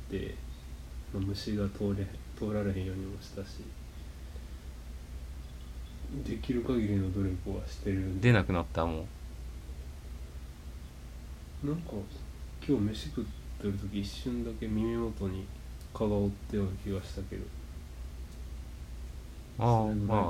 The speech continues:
Speaker 2: あ、なんかだいぶ虫は解決したっぽいね。対策した甲斐があったな。
Speaker 1: うん。でもまあ、なんか、そうやな、まあ。でもほんまのほんま、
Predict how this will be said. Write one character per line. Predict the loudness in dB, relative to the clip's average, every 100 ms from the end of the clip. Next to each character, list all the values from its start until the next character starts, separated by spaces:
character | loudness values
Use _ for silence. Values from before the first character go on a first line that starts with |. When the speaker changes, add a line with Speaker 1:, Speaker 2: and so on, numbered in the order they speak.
| 6
Speaker 2:
あ、 |
な | 6
ん |
か | 8
だ | 8 8
い |
ぶ | 6 4 2 -2 -8 0
虫 | 2 4 4
は | 4
解 | 6 6 6
決 | 4 -2 -4
し | 4
た | 6
っ | 4 4
ぽ | 4
い |
ね。 | 4 0 -4 -8 -8 -8 -10 -10 -10 -8 -8 -8 -10 -10 -8 -8 -10 -12 -10 -10 0
対 | 6 8
策 | 8 4
し | 4
た | 4
甲 | 6
斐 | 6
が | 6
あ |
っ | 2
た | 0
な。 | -2 -2 -6 -8 -8 -8 -8 -10 -8 -8 -8 -10 -10 -10 -10 -8 -8 -10 -10 -10 -10 -8 -6 -6 -8 -8 -8 -8 -8 -8 -8 -8 -8 -6 -4 -2
Speaker 1:
う |
ん。 |
で | 0 0
も |
ま | 0 0
あ、 |
な | 0 -2
ん | -2
か、 | -4 -6 -8 -8 -6 -6 -8 -8 -8 -10 -8
そ | -4 -4
う |
や | -2
な、 | -4 -2
ま | -2
あ。 | -4 -6 -6 -8 -8 -10 -10 -10 -10 -10 -10 -8 -6 -6 -6 -4
で |
も | -2 0
ほ | 2
ん | 4 4
ま | 4
の | 2
ほ | 0
ん |
ま、 | 2